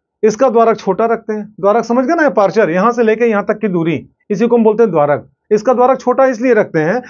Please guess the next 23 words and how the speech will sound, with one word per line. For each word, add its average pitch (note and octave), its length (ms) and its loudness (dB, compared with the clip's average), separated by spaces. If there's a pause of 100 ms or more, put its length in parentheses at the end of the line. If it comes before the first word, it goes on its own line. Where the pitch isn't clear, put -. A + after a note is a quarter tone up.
कि B3 80 -4
द्वारक A#3+ 280 2
बड़ा A3 220 2
कर C#3+ 160 -4
देंगे। B2+ 240 -6
तो - 340 -6
आप A3 100 2
जानते A#3 220 0
हो B3+ 60 -2
फालतू A3+ 300 0
किरणें A#3 280 2
इधर G#3+ 200 0
से A3+ 160 -4
उधर G3+ 280 0
से G#3+ 220 -2
इधर F#3+ 160 0
से G#3+ 180 -4
जाएंगी, G#3 420 2 (180)
और A3+ 80 4
मान A3 160 4
लो A#3+ 100 4
प्रकाश A3+ 300 0
किरणें G#3 340 2